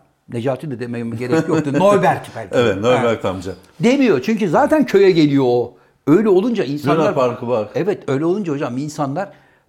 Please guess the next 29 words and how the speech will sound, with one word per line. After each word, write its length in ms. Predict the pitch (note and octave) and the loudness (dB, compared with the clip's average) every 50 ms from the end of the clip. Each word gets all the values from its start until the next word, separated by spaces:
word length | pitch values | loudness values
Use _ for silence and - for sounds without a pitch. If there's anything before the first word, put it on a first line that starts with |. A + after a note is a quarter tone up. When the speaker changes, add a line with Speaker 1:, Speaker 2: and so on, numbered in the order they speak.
| _ - | _ -4
Speaker 1:
bulundukları 520 | C3 C#3+ D#3 D#3 D3 D3 D3 D#3+ E3 D#3+ D#3+ | 0 0 0 0 -2 -4 -4 -4 -2 -2 0
yerde 300 | D3 C3+ - - - - | -2 -2 -2 -6 -8 -6
kalmayı 420 | - - C3+ C3+ D3 D3+ F#3 F#3+ | -4 -4 -2 -2 -2 -2 -4 -4
tercih 380 | - C3 A#2+ A2+ G2 - A2 G#2 | -4 -4 -4 -4 -4 -8 -12 -12
ediyorlar. 280 | F#2+ G2+ G2+ F#2+ F#2 | -12 -14 -14 -8 -2
Speaker 2:
Ve 100 | A#2 C#3 | -2 0
orayı 420 | D#3 E3 E3+ F3+ F3 D#3 C#3+ A#2+ A2 | 0 0 0 0 0 -2 -2 -2 -2
bayındır 360 | A#2 A2 G#2+ G#2+ G#2+ G#2 G2 | -2 -2 -2 -2 -4 -4 -6
etmeye 340 | F#2+ F2+ - F2+ F2 E2 D#2+ | -6 -8 -8 -12 -14 -14 -14
çalışıyorlar. 460 | - D#2+ D2+ - - - D2 - B3 | -14 -16 -18 -18 -16 -8 -4 -4 -2
Speaker 1:
Sevgili 220 | F#3+ D#3+ D#3 C#3+ | 0 2 0 0
Can 140 | C3 C3+ A#2+ | 0 -2 -4
hocam, 220 | A#2+ A2 G#2 G2 | -4 -6 -6 -4
hep 200 | - B3+ C4 - | -4 -4 -4 -2
konuşuyoruz 560 | - D3+ C3+ C3 B2+ - C#3 C3+ C#3 C#3 A2 F#2+ | -4 -4 -4 -4 -4 -4 -6 -6 -6 -6 -10 -12
ya. 140 | G2+ F#2 | -14 -16
Speaker 2:
Hmm. 80 | F2 E2 D#2 D2 - | -16 -20 -20 -14 -8
Speaker 1:
Bakın 200 | D#3 D3 - - | -8 -8 -8 -8
samimi 460 | G2 - - D#3+ D#3+ D#3 D3+ D3 D3 | -8 -4 -4 -2 0 0 0 0 -2
bir 60 | B2+ A#2+ | -4 -4
şey 160 | - C#3 B2 | -6 -6 -6
söylüyorum. 440 | - - G2+ G2 G2 G2 G2+ B2+ _ _ _ _ _ _ _ _ _ _ - | -6 -10 -10 -10 -10 -12 -14 -16 _ _ _ _ _ _ _ _ _ _ -6
Türkiye'yi 600 | - G#3 A3 G#3 - - - D3 C#3 C3 A#2 C3+ | -4 -4 -4 -4 -6 -6 -4 -2 -2 -2 -4 -6
kurtaracak 600 | - - F#3 - - D3 C#3+ C#3+ C3 D3 C#3 - | -8 -10 -8 -4 -4 -4 -2 -2 -6 -6 -8 -6
olan 220 | C3+ B2+ B2+ A#2 - - - | -6 -4 -6 -6 -8 -8 -8
tek 180 | F3+ F#3 F#3 | -8 -6 -4
reçete 540 | D3+ C#3 B2+ B2+ - B2+ C3 - F#3 G3 G3 - - _ _ _ _ _ _ - | -4 -6 -4 -4 -6 -8 -4 -2 -2 -2 -2 -6 -16 _ _ _ _ _ _ -8
tarım 280 | - D3+ C#3+ C#3+ C3+ | -6 -4 -4 -4 -6
politikasıdır. 800 | - A#2+ A2+ A2 - - - - F#2+ - - F#2+ G2 F#2+ _ | -8 -10 -12 -12 -14 -14 -16 -16 -16 -16 -20 -20 -20 -20 _